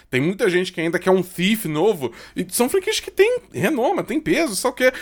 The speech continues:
no caso, eu não sei se eles vão continuar fazendo esses jogos da Marvel, porque talvez tenha uma questão de licenciamento aí com a Square, especificamente,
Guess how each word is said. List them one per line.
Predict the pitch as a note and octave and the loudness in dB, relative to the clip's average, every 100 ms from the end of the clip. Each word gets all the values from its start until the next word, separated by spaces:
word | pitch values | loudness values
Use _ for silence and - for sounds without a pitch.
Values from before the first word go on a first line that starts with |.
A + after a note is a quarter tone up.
| - | -8
no | C4+ | -2
caso, | F4+ F4+ | 0 2
eu | E4+ | 0
não | D4+ | 0
sei | D4 | -2
se | - C4+ | -2 0
eles | C4 B3 | 0 0
vão | A#3+ | 0
continuar | B3 A3+ G#3 A3 | 0 -2 0 0
fazendo | G3 G3 | 0 0
esses | F#3 | 2
jogos | F3 E3+ | 2 2
da | C#3+ | 0
Marvel, | B2+ D#3+ F3 | 0 0 0
porque | F#3 - - F3+ F3 C3 - | -2 -6 -4 0 2 0 -2
talvez | - C#3+ D3+ | -2 0 0
tenha | F3+ | 0
uma | D#3+ | 0
questão | B2 D3 | 0 -2
de | C#3 | 0
licenciamento | C3+ A#2+ C3+ A2+ G2+ A#2+ G#2+ | 0 0 0 2 0 0 0
aí | A2 | 0
com | B2 | 2
a | G2 | 2
Square, | - - A#2+ C#3 D3 | 0 -4 2 2 2
especificamente, | - A#2 - G2+ G#2+ D3 E3+ - | -4 -10 -6 -4 0 0 0 0